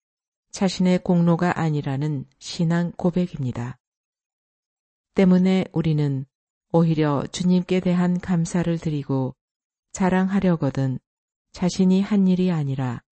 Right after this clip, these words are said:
오히려 분부를 주신 주님의 은총과 사랑을 자랑해야 할 일입니다.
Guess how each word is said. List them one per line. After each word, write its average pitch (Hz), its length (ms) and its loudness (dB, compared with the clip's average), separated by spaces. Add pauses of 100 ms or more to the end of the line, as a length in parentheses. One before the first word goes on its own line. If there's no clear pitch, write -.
(380)
오히려 147 460 -2 (120)
분부를 175 440 4
주신 170 520 -2 (100)
주님의 175 500 2
은총과 156 800 -2
사랑을 175 600 -2
자랑해야 170 720 -4
할 185 240 -4
일입니다. 143 580 -4